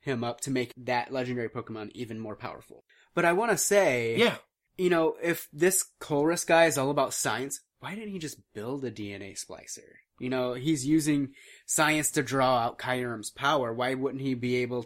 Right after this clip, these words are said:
Speaker 1: to build one?
Speaker 2: I don't remember. See, I didn't play Black and White two either, so I don't know what the storyline is, if, like, this is something that got out of the, out of their hands, like, they already made it, or not, so
Speaker 1: Oh, yeah. Oh, yeah, you're right. I didn't think about that
Speaker 2: So
Speaker 1: either.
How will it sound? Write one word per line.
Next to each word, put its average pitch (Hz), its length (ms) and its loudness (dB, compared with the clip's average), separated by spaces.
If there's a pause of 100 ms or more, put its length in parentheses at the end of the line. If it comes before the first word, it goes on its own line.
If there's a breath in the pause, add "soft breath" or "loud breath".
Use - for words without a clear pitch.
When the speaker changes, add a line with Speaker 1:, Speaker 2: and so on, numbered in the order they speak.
(120)
Speaker 1:
to 117 480 -4 (140)
build 120 340 -4
one? 98 340 -12
Speaker 2:
I 165 120 12
don't 254 100 10
remember. 220 240 6
See, 170 180 4
I 151 80 10
didn't 170 200 4
play 175 140 2
Black 135 260 4
and 127 80 0
White 110 200 0
two 110 200 -4
either, 107 200 -4
so 117 140 -2
I 120 40 2
don't 131 100 -2
know 127 80 2
what 117 80 0
the 117 80 -10
storyline 110 440 0
is, 107 200 -6
if, 110 160 -12
like, 104 200 -6
this 113 280 -4
is - 100 -8
something 110 380 -4
that 104 320 -4
got 110 200 -4
out 110 200 -4
of 113 260 -10
the, 107 320 -2
out 117 160 2
of 113 80 -2
their 113 140 -2
hands, 117 420 -4
like, 123 140 -4
they 110 100 0
already 107 300 0
made 107 260 -2
it, 214 180 2 (480 soft breath)
or 120 140 4
not, 117 480 0
so - 220 0 (400)
Speaker 1:
Oh, 120 40 0
yeah. 123 280 -4
Oh, 127 280 -8
yeah, 120 200 -6
you're 117 140 -6
right. 117 160 -6
I 113 40 -10
didn't 113 140 -10
think 113 140 -10
about 104 160 -12
that 113 160 -8
Speaker 2:
So 123 100 2
Speaker 1:
either. 147 80 4